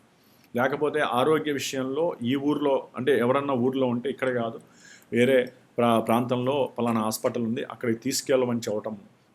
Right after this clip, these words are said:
దాని ద్వారా ప్రయాణపు ఖర్చులు, ఆ ప్రయాణం చేస్తుంటే కొంతమందికి తెలియకుండా ఆకస్మికమైనటువంటి ప్రమాదాలు జరగటం, ఒకదాని గురించి అనుకుంటే ఇంకో రకమైన సమస్యలు వీరి నెత్తి మీద పడటము,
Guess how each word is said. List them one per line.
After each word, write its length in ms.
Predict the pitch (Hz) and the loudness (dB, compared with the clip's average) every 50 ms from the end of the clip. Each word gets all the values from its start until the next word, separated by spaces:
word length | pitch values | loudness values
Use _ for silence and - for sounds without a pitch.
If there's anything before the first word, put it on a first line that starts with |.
| _ - | _ 2
దాని 260 | 113 117 127 139 135 135 | 4 4 4 4 4 2
ద్వారా 260 | 135 135 135 139 139 | 2 4 4 2 2
ప్రయాణపు 540 | 123 - 117 110 113 120 127 135 131 120 120 - | 0 0 0 0 2 2 2 2 2 -2 -2 -4
ఖర్చులు, 580 | 107 101 - - - 123 107 98 - - _ _ _ _ _ 98 | -6 -8 -6 -4 -4 -4 -4 -4 -6 -10 _ _ _ _ _ 0
ఆ 100 | 107 120 | 2 2
ప్రయాణం 480 | 131 135 139 143 147 151 151 151 151 135 - 147 | 2 2 2 4 4 4 4 4 2 0 0 0
చేస్తుంటే 380 | 139 139 - 143 139 - 143 | 0 0 -2 -6 -2 -2 -4
కొంతమందికి 600 | 131 - 123 127 127 135 135 139 143 143 135 131 | -2 -2 -4 -2 -2 -2 -2 -2 -2 -2 -4 -4
తెలియకుండా 640 | 120 - 123 127 143 143 139 139 135 135 135 135 117 - 107 | -2 -2 0 2 2 2 0 -2 -4 -2 -2 -2 -2 -2 -6
ఆకస్మికమైనటువంటి 960 | 117 113 - 131 - - - 135 - 131 131 131 127 127 120 120 123 120 117 | -8 -6 -6 -6 -6 -6 -6 -4 -2 -2 -2 0 -2 -2 -4 -2 -2 -2 -4
ప్రమాదాలు 640 | - - - 101 110 117 123 131 123 127 127 120 110 | -4 -6 -6 -4 -2 0 0 0 0 0 0 0 0
జరగటం, 400 | 104 101 107 107 104 98 101 98 98 _ _ - - _ _ _ 98 | -4 -4 -6 -6 -6 -8 -10 -18 -20 _ _ -20 -20 _ _ _ -8
ఒకదాని 420 | 104 104 135 139 156 160 165 165 | -2 -2 2 4 4 6 6 6
గురించి 300 | 160 160 160 156 147 - | 4 4 2 -2 -4 -4
అనుకుంటే 480 | 147 143 139 139 139 135 131 139 139 120 | -4 -2 -4 -4 -6 -4 -2 -2 0 2
ఇంకో 320 | 107 120 127 123 156 151 | 0 0 0 2 2 2
రకమైన 480 | 147 147 143 135 131 143 143 147 139 131 | 2 4 2 0 -2 -4 -4 -4 -4 -4
సమస్యలు 480 | 123 - 117 131 127 - - 143 139 | -6 -6 -6 -4 -4 -4 -4 -4 -2
వీరి 240 | 131 127 120 113 110 | -2 -2 -2 -2 -2
నెత్తి 220 | 107 113 110 - 135 | -4 -4 -4 -4 -6
మీద 140 | 143 143 | -2 -2
పడటము, 500 | 135 120 - 107 107 104 - 104 98 98 | -2 0 0 -4 -4 -6 -8 -10 -14 -14